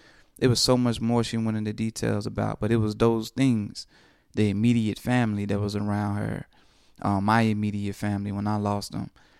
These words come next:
You know, I felt like I lost a very big part of myself. But when our conversation ended, she was just so thankful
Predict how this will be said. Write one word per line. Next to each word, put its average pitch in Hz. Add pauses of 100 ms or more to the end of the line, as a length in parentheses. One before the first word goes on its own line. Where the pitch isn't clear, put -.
(120)
You 104
know, 104
I 101
felt 101
like 107
I 104
lost 101
a 104
very 107
big 101
part 101
of 98
myself. 101 (560)
But 101 (1400)
when 110
our 110
conversation 117
ended, 113 (920)
she -
was 110
just 110
so 110 (420)
thankful -